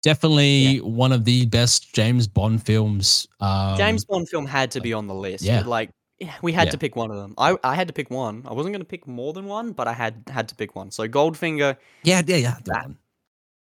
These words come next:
Speaker 2: And I think it's the most critically
Speaker 1: Uh-huh.
Speaker 2: acclaimed. I think people like Goldfinger the most.
Speaker 1: Yes, yeah.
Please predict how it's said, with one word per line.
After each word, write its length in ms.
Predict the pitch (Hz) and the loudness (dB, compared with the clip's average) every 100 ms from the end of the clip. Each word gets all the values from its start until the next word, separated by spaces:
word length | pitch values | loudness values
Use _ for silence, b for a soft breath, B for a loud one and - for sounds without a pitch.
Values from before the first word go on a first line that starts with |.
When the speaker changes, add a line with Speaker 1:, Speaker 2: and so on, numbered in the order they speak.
| B | B
Speaker 2:
And 80 | 208 | 2
I 60 | 233 | 2
think 180 | 311 | 2
it's 180 | 330 - | -2 -2
the 80 | - | -2
most 300 | 254 240 - | 0 0 -2
critically 340 | - 214 139 127 | -2 2 4 4
Speaker 1:
Uh-huh. 120 | 123 | 4
Speaker 2:
acclaimed. 400 | 302 311 131 - 123 | 2 2 0 -6 -14
I 40 | |
think 260 | - 214 240 | -10 -10 -8
people 320 | 247 240 208 | -8 -4 -4
like 300 | 120 147 - | -2 -4 -4
Goldfinger 460 | 117 113 107 117 107 | -4 -4 -4 -10 -10
the 60 | |
most. 120 | 104 156 | 2 4
Speaker 1:
Yes, 800 | 160 110 - - - - - - | 6 4 2 2 2 0 -2 -2
yeah. 300 | 113 82 | -2 -2